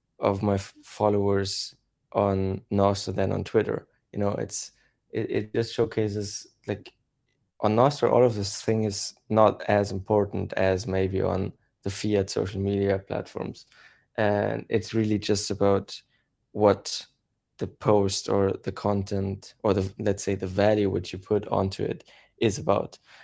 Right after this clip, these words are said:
And it's, like, one of the most amazing things to see, um, how, yeah, like, I, I never, like, <laughs> I think Q W, I think it was you who said something like,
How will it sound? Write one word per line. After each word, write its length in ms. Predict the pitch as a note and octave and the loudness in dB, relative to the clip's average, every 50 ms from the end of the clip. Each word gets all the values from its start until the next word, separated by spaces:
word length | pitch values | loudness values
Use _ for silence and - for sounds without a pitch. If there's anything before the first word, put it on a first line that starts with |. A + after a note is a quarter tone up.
| - _ _ _ - | -20 _ _ _ -4
And 640 | A2+ G#2 G2+ G2+ G2+ G2 G2 G2 F#2+ G2 F#2+ F#2+ - | 0 2 2 2 2 2 0 0 0 -2 -4 -6 -6
it's, 380 | - G2 F#2+ - - - - - | -6 -6 -6 -6 -8 -8 -4 -4
like, 220 | G#2 G2 G2 - | -4 -4 -4 -8
one 240 | - - - G#2+ G#2 | -10 -2 0 2 2
of 120 | G2+ G2 | 2 2
the 80 | F#2+ F#2+ | 0 0
most 300 | G2+ G2 G2 G2 F#2 - | 0 2 2 2 0 0
amazing 360 | G2 F#2+ G2 F#2+ F#2+ G2 G2 | 0 0 2 2 2 0 -2
things 300 | G2 - G#2+ G2+ G2 - - | 0 -2 -2 -2 -2 -6 -10
to 100 | - - | -12 -10
see, 520 | - - - B2 B2 A#2 A2+ G#2+ G#2 G#2+ - - - - - _ _ _ - | -10 -4 -2 0 2 2 2 0 -2 -4 -8 -16 -20 -20 -20 _ _ _ -2
um, 480 | - A2+ G2+ G2+ G2+ G2 G2 G2 G2 - _ | 2 4 4 6 4 4 2 2 0 -4 _
how, 720 | - - - - G#2 G2+ G2+ G2+ G2+ G2+ G2+ G2+ G2+ G2+ G2+ _ _ _ _ _ _ _ - - | -14 -10 -2 0 2 4 6 6 6 6 6 4 2 -2 -4 _ _ _ _ _ _ _ -14 -6
yeah, 280 | - A2 G#2+ G#2+ - - - - - | 0 2 2 2 2 0 -4 -6 -2
like, 300 | G#2 G#2 G2 - - - _ _ _ - - | -2 -2 -2 -2 -8 -20 _ _ _ -6 -2
I, 100 | G2+ - - | 0 4 6
I 140 | A#2 A#2 G#2 | 6 6 6
never, 640 | G#2+ A2 A2 G#2+ A2 G#2+ A2 G#2+ G#2 G#2 G2+ G2 - - | 6 4 4 4 4 6 6 6 6 6 6 4 0 -4
like, 280 | A2 G#2+ G2+ G2+ - - - - - - - - - | -2 -2 -2 -4 -6 -10 -10 -10 -10 -14 -16 -18 -18
<laughs> 300 | - - - - _ - | -18 -18 -20 -10 _ 0
I 100 | A#2+ A#2 | 0 2
think 340 | A#2 - C#3 C3+ B2 B2+ _ _ _ _ _ _ _ _ - | 4 4 2 2 2 -4 _ _ _ _ _ _ _ _ -12
Q 200 | - - B2+ B2 | -4 0 2 4
W, 460 | G#2+ A2 A2 A2 A2 G#2+ G#2 G2+ G2+ | 8 8 8 8 8 6 4 4 2
I 60 | G2+ | 2
think 180 | G2 G2 A#2 G#2+ | 2 0 -2 -2
it 100 | G#2+ G#2 | -2 -2
was 280 | G#2 G#2 G2+ G#2 A2 A2 | -2 -2 -4 -4 -4 -4
you 220 | G#2 G#2+ G#2+ G#2 | -2 0 0 0
who 120 | G2+ G2+ | 0 -2
said 280 | F#2+ F#2+ - G2+ G2 G2 | -4 -4 -4 -4 -4 -4
something 400 | - G#2 G#2 G2 G2 G#2 G2 G2+ | -4 -4 -4 -4 -4 -4 -2 0
like, 260 | G2 G2 G2+ G2+ - | 0 0 -2 -2 -6